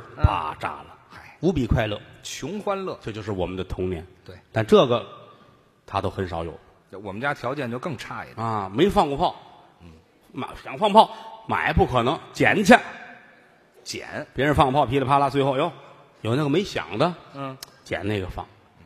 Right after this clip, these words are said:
Speaker 2: 没信子了，撅开放呲花。
Speaker 1: 对，都干过。
Speaker 2: 谁扔下来，噼里啪啦一挂，
Speaker 1: <laughs>
Speaker 2: 赶紧过去了，趴上面。
Speaker 1: 哎，趴那儿。
Speaker 2: 四十万响。
Speaker 1: 哎，嚯！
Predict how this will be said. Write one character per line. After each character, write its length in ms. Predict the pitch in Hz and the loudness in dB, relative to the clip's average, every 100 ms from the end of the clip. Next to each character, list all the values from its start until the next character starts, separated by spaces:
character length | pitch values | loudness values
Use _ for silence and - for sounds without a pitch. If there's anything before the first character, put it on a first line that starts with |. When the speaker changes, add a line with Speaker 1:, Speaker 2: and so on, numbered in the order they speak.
| _ _ - | _ _ 0
Speaker 2:
没 120 | 190 | 2
信 280 | 196 233 165 | 4 4 4
子 80 | 120 | 2
了， 100 | 110 | -2
撅 160 | - 156 | -8 -6
开 180 | 156 143 | -2 -2
放 200 | 131 113 | -2 -4
呲 160 | - | -6
花。 260 | 139 151 - - - | -4 -4 -6 -14 -12
Speaker 1:
对， 220 | 220 - - | -8 -8 -8
都 100 | - 240 | -10 -8
干 140 | - | -8
过。 80 | 113 69 - - - | -10 -12 -20 -20 -10
Speaker 2:
谁 180 | - 120 | -2 0
扔 200 | 131 123 | 2 2
下 60 | |
来， 60 | 104 | 0
噼 100 | 135 | -4
里 60 | 131 | 0
啪 120 | 139 | 2
啦 60 | |
一 100 | 151 | 2
挂， 260 | 147 151 104 - - | 2 0 0 -6 -14
Speaker 1:
<laughs> 240 | 117 - 135 | -10 -4 2
Speaker 2:
赶 160 | 139 | 4
紧 100 | 131 | 4
过 160 | 131 113 | 4 2
去 80 | 101 | 4
了， 160 | 90 95 | 0 0
趴 240 | - 117 | 0 2
上 140 | 98 87 | 0 -4
面。 0 | - - | -12 -16
Speaker 1:
哎， 160 | 127 117 - - - | -10 -10 -10 -20 2
趴 320 | 247 311 302 | 8 10 10
那 100 | 202 | 8
儿。 220 | 147 123 110 - - - - - - - - - - - | 4 2 0 -6 -8 -8 -10 -10 -12 -12 -14 -16 -18 -8
Speaker 2:
四 280 | - 269 147 | 6 8 10
十 100 | 214 | 10
万 160 | 202 | 8
响。 320 | 117 107 160 - | 4 4 4 2
Speaker 1:
哎， 220 | 170 170 143 | -2 0 0
嚯！ 720 | - 294 233 185 214 285 | 0 4 8 10 12 12